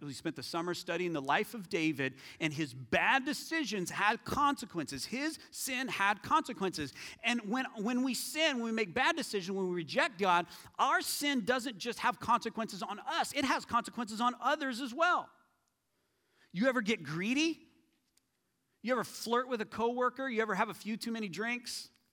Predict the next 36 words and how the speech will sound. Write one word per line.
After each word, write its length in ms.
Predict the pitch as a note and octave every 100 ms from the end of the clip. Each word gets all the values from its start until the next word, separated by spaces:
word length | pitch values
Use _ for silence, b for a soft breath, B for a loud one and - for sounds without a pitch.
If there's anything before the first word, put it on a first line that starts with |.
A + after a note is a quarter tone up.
| _ _ _ _
You 100 | G#3
ever 100 | A#3+
let 160 | A3+ G#3
anger 360 | F#3 A#3 A#3 A#3+
get 180 | A3+ A#3
the 80 |
best 320 | G#3 A#3+ - -
of 140 | A#3
you? 220 | A#3+ C4+ C4 _ _ _ _ _ _ _ _ _ _ _ -
You 80 | F#3
make 240 | G#3+ C3
bad 240 | F#3 G3
decisions, 520 | B3 - F#3 D3+ A3 G3+
and 100 | G#3+
those 140 | G#3+
decisions 440 | A3 - E3 F#3+ E3+
have 200 | F#3 -
consequences. 760 | A#3 C4 G3 E3 C3+ - A2+
What 180 | F3 D#4+
about 200 | F#4 A#3+
somebody 300 | - C4 F#3
close 500 | - - A#3 A#3+ -
to 100 | E3+
you? 200 | C3+ A#2+
They 140 | C#3
done 200 | D#3+ F#3
any 140 | F#3+ G3
of 80 |
those 180 | G3 G3+
things? 400 | - G3+ G#3+ - - _ _ _ _ _ _ _ _ _ _ _ _ _ _ _ _ _ _ _ -
Talking 180 | G3 F#3+
about 260 | F#3 D3
their 220 | D3+ F3+
sin 540 | G#3+ - - C4+ D#3+ D3
has 360 | C3 - D3+ - -
painful 720 | - A3+ B3+ G3 - D3 F3